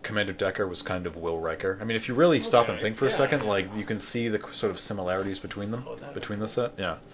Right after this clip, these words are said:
Speaker 1: So, yeah, I, I mean,
Speaker 2: Wait,
Speaker 1: I know
Speaker 2: wait, was Kirk gonna be around?
Speaker 1: He was.
Speaker 2: Okay, he was gonna have a new young crew around him.
Speaker 1: Yeah. Well, everybody else was gonna be there except for Leonard Nimoy.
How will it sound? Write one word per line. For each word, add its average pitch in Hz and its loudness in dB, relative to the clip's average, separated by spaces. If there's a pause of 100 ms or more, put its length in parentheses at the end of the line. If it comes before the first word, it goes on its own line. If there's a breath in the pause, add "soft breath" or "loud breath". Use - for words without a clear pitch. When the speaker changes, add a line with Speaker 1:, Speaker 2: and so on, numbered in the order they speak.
(480 loud breath)
Speaker 1:
So, 113 10 (1600 loud breath)
yeah, 135 12
I, 139 8
I - 4
mean, 139 8
Speaker 2:
Wait, 131 12
Speaker 1:
I - 10
know 147 12
Speaker 2:
wait, 131 2
was 143 -2
Kirk 147 -2
gonna 180 0
be 180 -2
around? 190 -4 (180)
Speaker 1:
He - -4
was. - 0 (440)
Speaker 2:
Okay, 156 0
he 120 -8
was 110 -10
gonna 110 -6
have 101 -10
a 101 -14
new 104 -12
young 90 -10
crew - -14
around - -16
him. - -20 (120)
Speaker 1:
Yeah. 87 0 (440)
Well, 156 8
everybody 175 8
else 127 4
was 120 0
gonna 98 0
be 95 2
there 82 2
except - -2
for 82 -4 (140)
Leonard 82 -4
Nimoy. 80 -10